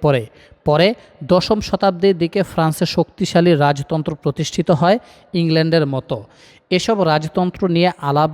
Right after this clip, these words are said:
বিসিএসের সিলেবাসের সাথে একদম সম্পর্কহীন, তাই এদিকে আর আলোচনা করব না। আর ফ্রান্সের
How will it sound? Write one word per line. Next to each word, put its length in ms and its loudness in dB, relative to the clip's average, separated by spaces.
বিসিএসের 680 -2
সিলেবাসের 560 0
সাথে 360 -2
একদম 400 0
সম্পর্কহীন, 800 0
তাই 240 2
এদিকে 360 0
আর 180 4
আলোচনা 320 0
করব 380 -2
না। 220 0
আর 160 2
ফ্রান্সের 480 0